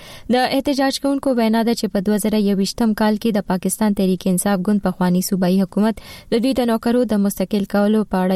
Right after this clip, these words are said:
یو قانون جوړ کړی، خو تر اوسه ور باندې عمل نه دی شوی. په قبایلي ضلعو کې د صحت په محکمه کې اوولس سوه داسې کسان دي چې له کلونو راهیسې په بېلابېلو پروژو کې کار کوي. بلخوا د سیمې د صحت چارواکي وایي دغه مسله یې اړوندو چارواکو ته رسولې ده او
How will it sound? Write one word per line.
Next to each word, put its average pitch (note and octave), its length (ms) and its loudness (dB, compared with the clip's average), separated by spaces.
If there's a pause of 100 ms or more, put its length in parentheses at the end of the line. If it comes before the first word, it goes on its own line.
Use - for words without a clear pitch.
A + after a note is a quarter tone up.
یو F3+ 80 0 (200)
قانون G3 340 2
جوړ F#3 400 -2
کړی، G#3+ 160 0
خو G#3 180 -2
تر F#3+ 140 2
اوسه G#3+ 280 -2 (480)
ور G3+ 200 2
باندې F#3 400 0
عمل G3+ 280 2
نه F#3 140 2
دی F#3+ 100 2
شوی. G3 240 0 (440)
په A#3+ 120 0
قبایلي C4+ 340 0 (100)
ضلعو C4 280 2
کې B3+ 120 -2
د A3 120 -2
صحت A3+ 240 -2
په A#3 160 0
محکمه G3+ 400 0
کې A#3 140 2
اوولس A3 400 0
سوه F#3+ 260 0
داسې F#3+ 300 -2
کسان A3 320 0
دي A3 120 0
چې F#3 140 0
له F3+ 120 -2
کلونو G3 340 2
راهیسې G#3 420 -2
په F3+ 140 -2
بېلابېلو F#3 480 0
پروژو F#3 340 0
کې F3 160 -2
کار F3+ 180 -2
کوي. G3 220 0 (480)
بلخوا A3+ 320 0
د B3 100 0
سیمې C4+ 280 0 (100)
د G#3+ 120 -2
صحت A3+ 320 -2
چارواکي G#3 460 0
وایي G#3 180 0
دغه F#3+ 280 -2
مسله F#3+ 260 -2
یې - 140 -2
اړوندو F#3+ 400 0
چارواکو G#3 440 0
ته G#3 120 0
رسولې G#3 480 0
ده - 80 2
او G3 60 -4